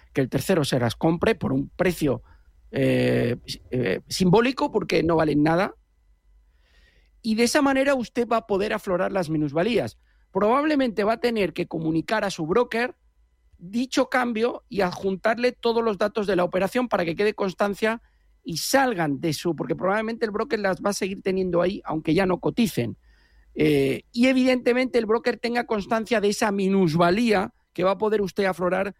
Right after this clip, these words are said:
y redu-, para reducir la factura fiscal a final de año y hacer cuentas, en este caso, con, con Hacienda o la agencia tributaria. Esa es la única posibilidad. Venta a un tercero de los títulos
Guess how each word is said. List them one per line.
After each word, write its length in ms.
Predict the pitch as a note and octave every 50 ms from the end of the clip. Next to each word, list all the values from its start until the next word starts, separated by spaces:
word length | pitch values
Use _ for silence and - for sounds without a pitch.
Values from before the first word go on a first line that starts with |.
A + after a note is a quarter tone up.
| _ _ _ _ _ _ -
y 260 | - E3 F3+ E3+ E3
redu-, 340 | D#3+ D3 F3 E3 D3+ E3 - -
para 200 | - F#3+ F3 E3+
reducir 480 | E3 D#3 D#3+ D#3 D3 D3 - - F3+ F3
la 100 | G3 F3
factura 380 | - F#3+ E3+ _ G3 F#3 F3+ F3
fiscal 360 | - F#3 - - - F3+ F3+
a 60 | F3
final 260 | - E3+ D#3+ E3 E3
de 120 | E3+ E3+ E3+
año 280 | E3 E3+ F3+ F#3 G3 - _ _ _ _ _ _ _ _ _ _ _ _ _ - -
y 160 | F#3+ E3+ E3
hacer 240 | D3+ - - E3 D3+
cuentas, 360 | - E3+ E3 E3 - E3 -
en 80 | D#3+ D3+
este 200 | D3 - D3 -
caso, 400 | - D3 - - D#3 D#3 - - _ -
con, 880 | - B2+ B2+ B2 A#2+ A#2+ A#2 A2 G#2+ G#2+ G#2 G#2 - - - - - _ _ _
con 180 | - - A#2+ A#2
Hacienda 360 | A#2 - - C3 C3+ C3+ C#3+
o 80 | C3+ B2
la 60 | A2
agencia 280 | G2 - A2 - G#2 -
tributaria. 560 | - F#2 E2 D2+ - - - - - G2 - _ _ _ - - - - - - _ _ _
Esa 180 | - F#3 - A#3+
es 60 | G#3+
la 80 | F#3+ F#3
única 200 | F3+ F3 C3+ -
posibilidad. 520 | - C3+ - - D3 E3 F3 D#3 B2+ - - _ _ -
Venta 420 | C#3+ D#3 F#3+ F3+ F3 E3 - F3
a 40 | G#3+
un 160 | G#3+ F3 E3+
tercero 680 | E3 F#3+ F#3 F#3+ - - B3 B3 B3 B3 C4 F4+ E4+ - _ _ _ _ _ _ _ _ _ _ _ _ _ _ _ _ _ _ _ _ _ _ _ _ _ _ _ _ _ _ _ _ _ _ _ _ _ _ _ _ _ _ -
de 80 | -
los 160 | D3 E3+ E3 -
títulos 520 | G#3+ G3+ - - G#3 A3+ A3 - _ _